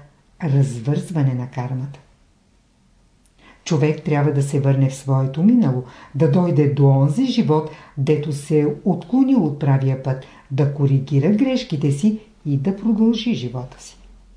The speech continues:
При това положение работите на човека се нареждат добре и той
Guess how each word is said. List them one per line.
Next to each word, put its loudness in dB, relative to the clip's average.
При -2
това 0
положение 2
работите 0
на 2
човека -2
се -2
нареждат 2
добре 0
и -2
той -2